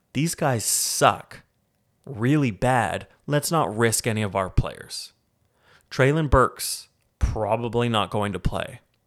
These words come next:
Kyle Phillips will be active, but probably won't play a lot. Bud Dupree, I don't know what the extent of his hip injury is, but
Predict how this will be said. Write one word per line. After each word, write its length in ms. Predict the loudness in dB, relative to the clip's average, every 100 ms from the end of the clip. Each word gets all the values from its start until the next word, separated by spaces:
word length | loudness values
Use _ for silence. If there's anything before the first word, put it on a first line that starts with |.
| _ _ -20 -20 -4
Kyle 280 | 4 4 4
Phillips 400 | 2 2 2 0
will 100 | 0
be 180 | 0 2
active, 460 | 2 2 -2 -2
but 180 | -6 2
probably 540 | 4 6 4 2 0
won't 260 | 2 2 2
play 220 | 2 2
a 80 | 0
lot. 440 | -2 -2 -2 -6 _ _ _ _ _ _ _ _ _ -20 _ _ -20 0
Bud 240 | 2 2
Dupree, 540 | 2 2 2 2 0 0
I 100 | 0
don't 140 | 0 0
know 100 | 0
what 200 | 0 -2
the 120 | -4
extent 480 | -6 -6 -2 -2 -2
of 120 | -6
his 240 | -6 -6
hip 220 | -4 -4 -4
injury 420 | -4 -2 -2 0
is, 200 | -2 -2
but 380 | -2 0 -2